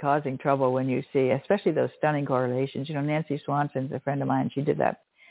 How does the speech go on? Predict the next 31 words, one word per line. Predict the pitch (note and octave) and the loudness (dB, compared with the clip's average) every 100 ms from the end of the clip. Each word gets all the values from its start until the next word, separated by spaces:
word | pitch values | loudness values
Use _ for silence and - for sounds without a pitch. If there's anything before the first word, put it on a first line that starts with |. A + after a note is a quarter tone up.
| _ - | _ -2
paper | D3 D3+ D3 | 0 2 2
where | C3+ | 2
she | C3 C#3 | 0 0
had, | C3+ | 0
like, | - - | 0 0
thirty | D3+ D3 C#3 D3 - | 0 0 0 -4 0
graphs | C3+ C#3 C3 - | 2 4 2 0
and | C3+ C#3 - - - - | -2 -2 -6 -20 -12 -2
all | E3+ F#3 | 2 2
these | E3 D3 D3+ | 2 0 -4
diseases | D3+ C#3 C#3 - C#3 - | -6 -2 -2 -2 -6 -2
going | D3+ C#3+ | -2 -2
up | C3+ - | -4 -4
exactly | D3 C3+ C3+ - C#3+ | -2 0 0 -2 -6
in | - | -4
step | - C#3+ | -4 -4
with | - - | -6 -2
glyphosate. | - - D3 C3 C#3+ | 0 0 0 0 0
And | |
then | D#3+ | 2
they | D3 | 0
just | D3 C#3 | 0 -2
dismiss | - - - - | -4 -4 -4 -2
it | - | -2
and | - | 0
say, | - | 0
"Oh, | - | 0
correlation | - - - - - | 0 2 2 0 -2
doesn't | D3 C#3+ - | -4 -4 -6
mean | D3+ | -4
causation." | D3 C3 D#2+ - - | -2 0 0 -2 -4